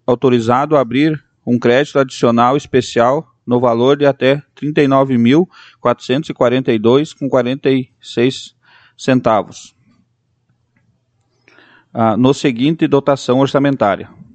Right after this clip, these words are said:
Órgão zero sete da Secretaria Municipal de Saúde, sob função trezentos e dois, assistência hospitalar e ambulatorial. Programa zero zero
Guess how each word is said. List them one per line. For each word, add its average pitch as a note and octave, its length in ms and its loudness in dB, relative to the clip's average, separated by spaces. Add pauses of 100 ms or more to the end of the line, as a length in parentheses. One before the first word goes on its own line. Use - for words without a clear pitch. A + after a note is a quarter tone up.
(340)
Órgão D3 520 0
zero B2+ 300 2
sete C#3 400 -2
da D3+ 60 -4
Secretaria C#3 440 0
Municipal C3+ 360 0
de - 80 -18
Saúde, B2 440 0 (720)
sob C3+ 420 -2
função C#3+ 640 0 (680)
trezentos A#2 460 0
e C3+ 60 2
dois, C3 440 0
assistência D3 760 -4 (120)
hospitalar B2+ 840 0 (100)
e C3+ 220 0 (520)
ambulatorial. C3+ 1120 0 (920)
Programa B2+ 580 2
zero C3+ 360 2
zero C#3+ 520 2